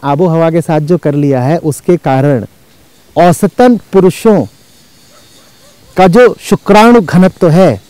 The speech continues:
जो स्पर्म काउंट है, वही दंदना के नीचे गिरता जा रहा है। इसलिए इतने फर्टिलिटी क्लिनिक है, इतने फर्टिलिटी क्लिनिक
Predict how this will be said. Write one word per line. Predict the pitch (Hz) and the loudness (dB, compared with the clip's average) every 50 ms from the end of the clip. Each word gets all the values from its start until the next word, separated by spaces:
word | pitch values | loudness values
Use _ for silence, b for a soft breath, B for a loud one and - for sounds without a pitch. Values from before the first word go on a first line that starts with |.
| _ _ - 135 | _ _ -4 -2
जो | 175 | -2
स्पर्म | 160 - - 226 226 240 233 220 | -2 -2 0 2 2 4 4 2
काउंट | - 208 185 180 180 165 - - | 2 0 0 0 0 -2 -4 -4
है, | 135 107 90 - _ _ _ _ _ _ _ _ _ _ _ _ _ _ _ - _ _ _ _ _ _ _ _ _ _ _ _ _ _ _ _ _ _ - | -6 -8 -8 -12 _ _ _ _ _ _ _ _ _ _ _ _ _ _ _ -20 _ _ _ _ _ _ _ _ _ _ _ _ _ _ _ _ _ _ -4
वही | 131 151 180 196 285 302 | -2 2 2 4 4 4
दंदना | 196 233 214 214 220 220 226 233 220 | 4 4 4 4 4 4 4 4 4
के | 233 226 | 4 4
नीचे | 214 214 - - 214 | 4 2 2 2 2
गिरता | 185 196 180 - 180 165 | 2 2 0 2 0 0
जा | 156 147 143 | 2 2 2
रहा | 151 165 | 2 2
है। | 175 | 0
इसलिए | - - 226 233 | 0 0 0 0
इतने | 220 - 220 233 220 | 2 2 2 0 2
फर्टिलिटी | - 208 190 - 202 196 180 208 202 | 2 0 0 0 -2 -2 0 0 -2
क्लिनिक | - 185 180 165 160 147 - | -2 0 -2 0 0 -2 0
है, | 156 151 | -2 -2
इतने | - 196 214 185 | 0 0 0 2
फर्टिलिटी | - 214 202 190 208 202 202 - 220 | 2 2 2 2 2 2 2 0 -2
क्लिनिक | 190 - 196 196 202 214 220 | 0 0 2 2 4 2 2